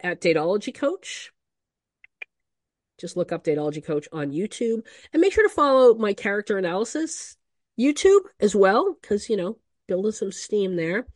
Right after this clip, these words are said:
If you like pop culture, true crime, and human behavior, that's what I talk about on the, on the, uh, character analysis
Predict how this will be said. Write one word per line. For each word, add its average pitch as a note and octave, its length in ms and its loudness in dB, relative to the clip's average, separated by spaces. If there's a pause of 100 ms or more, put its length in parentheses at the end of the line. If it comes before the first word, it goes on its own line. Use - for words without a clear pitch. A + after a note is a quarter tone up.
(240)
If G3 160 -4
you G#3+ 80 -2
like F#3 300 0
pop F3+ 240 -10
culture, F3 300 -2
true E3 240 -4
crime, D3+ 320 -6
and D3+ 100 -2
human D#3+ 260 -2
behavior, D3+ 440 -4 (300)
that's D#3 220 -4
what E3 80 -4
I D3 40 -2
talk C#3+ 240 -10
about C3+ 340 -6
on C#3 280 -6
the, A#2+ 340 -12 (440)
on D#3 180 -2
the, C3+ 320 -2
uh, C3+ 340 -8
character D3+ 380 -6
analysis A2+ 600 -12